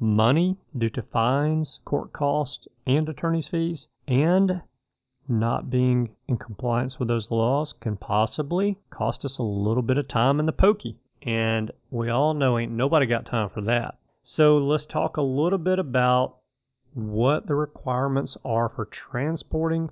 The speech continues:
firearms for most types of travel, mainly planes, trains, and automobiles. So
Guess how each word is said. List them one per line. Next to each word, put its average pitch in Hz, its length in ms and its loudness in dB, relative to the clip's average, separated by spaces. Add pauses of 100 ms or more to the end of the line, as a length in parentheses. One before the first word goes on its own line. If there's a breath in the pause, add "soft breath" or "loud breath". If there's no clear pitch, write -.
firearms 123 960 0 (220)
for 120 120 4
most 117 600 0
types - 520 -4
of 107 140 -4
travel, 104 760 -2 (140)
mainly 110 760 2 (240)
planes, 135 420 2
trains, 139 380 0
and 131 100 4
automobiles. 107 840 0 (160)
So 127 500 4